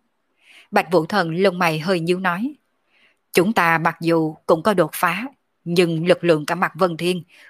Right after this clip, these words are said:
vẫn không phải là chúng ta có thể chính diện chống lại được. Một lớp đuổi giết này, mặc dù không có kết quả, nhưng nếu là một lớp mới tới,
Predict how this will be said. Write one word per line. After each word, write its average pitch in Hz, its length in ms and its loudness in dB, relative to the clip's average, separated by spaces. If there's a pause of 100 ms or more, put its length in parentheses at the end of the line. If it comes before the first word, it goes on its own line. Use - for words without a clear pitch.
vẫn 185 180 2
không 208 180 0
phải 156 200 -2
là 190 120 0
chúng 190 260 0
ta 175 200 2
có - 120 -2
thể 165 140 -2
chính 190 320 -2
diện 151 200 0 (100)
chống 185 200 0
lại 175 220 0
được. 156 240 -2 (580)
Một 185 240 4
lớp 269 260 4
đuổi 160 180 4
giết 269 180 0
này, 156 220 -4 (280)
mặc 196 200 0
dù 170 300 4
không 185 220 0
có 190 100 0
kết 269 220 0
quả, 156 260 -6 (500)
nhưng 165 360 2
nếu 165 160 2
là 196 140 0
một 156 200 -4
lớp 214 200 -2
mới 175 280 -2
tới, 262 300 -2